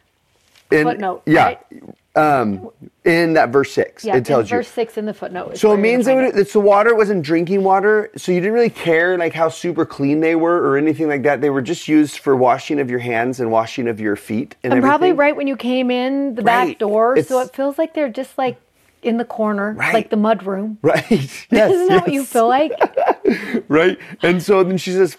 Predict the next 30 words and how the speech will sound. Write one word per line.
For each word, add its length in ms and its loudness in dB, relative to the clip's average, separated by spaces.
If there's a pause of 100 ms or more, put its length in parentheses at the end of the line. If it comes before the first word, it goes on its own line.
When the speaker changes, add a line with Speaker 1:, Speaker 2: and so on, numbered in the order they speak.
(100)
Speaker 1:
that, 220 2
you 80 0
know, 80 6
"Fill 280 2
'em 100 0
up 160 -2
to 80 -12
the 100 0
brim," 400 -2
he 100 -12
says. 420 -2
And 140 0
they 100 4
do. 360 4
They 100 -4
fill 220 -2
'em 120 -4
all 160 -12
the 60 -4
way 100 2
up 100 -4
to 80 -12
the 80 -2
brim. 280 -2 (500)
And 240 -2
then, 460 0 (320)
um, 520 0
they 140 4
take 320 -2
out, 320 2